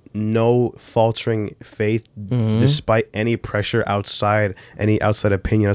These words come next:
Speaker 1: Like, there's no faltering. There's no, like, "I'm gonna, I'm gonna stop saying things." No, like,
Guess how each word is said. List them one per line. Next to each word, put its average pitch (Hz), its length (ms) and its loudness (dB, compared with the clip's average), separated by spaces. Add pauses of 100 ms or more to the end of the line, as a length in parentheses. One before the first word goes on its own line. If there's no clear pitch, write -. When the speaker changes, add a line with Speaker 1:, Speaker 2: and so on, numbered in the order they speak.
(120)
Speaker 1:
Like, 98 160 -2
there's 101 180 0
no 107 200 2
faltering. 107 420 0
There's 95 140 -4
no, 107 160 2
like, 98 100 0
"I'm 98 100 -2
gonna, 101 160 -2
I'm 101 80 -4
gonna 101 120 -2
stop 95 360 -4 (200)
saying 98 300 -2
things." 101 200 -2
No, 107 180 2
like, 98 220 -2